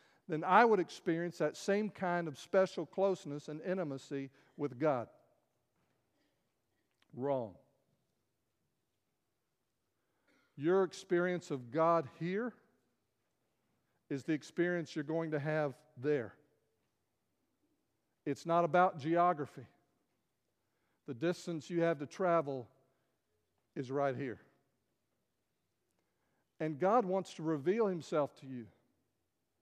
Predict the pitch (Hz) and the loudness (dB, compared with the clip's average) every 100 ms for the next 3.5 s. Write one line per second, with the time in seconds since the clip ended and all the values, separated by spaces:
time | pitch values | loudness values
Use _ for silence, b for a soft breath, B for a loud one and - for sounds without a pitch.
0 | _ _ _ _ 175 220 196 220 - - | _ _ _ _ 0 2 2 -2 -4 -6
1 | 160 156 175 220 151 120 95 _ _ _ | -6 -2 0 -2 -4 -10 -16 _ _ _
2 | _ _ _ _ _ 180 233 - 233 - | _ _ _ _ _ -2 0 -2 -4 -2
3 | 160 135 226 262 | 0 8 10 10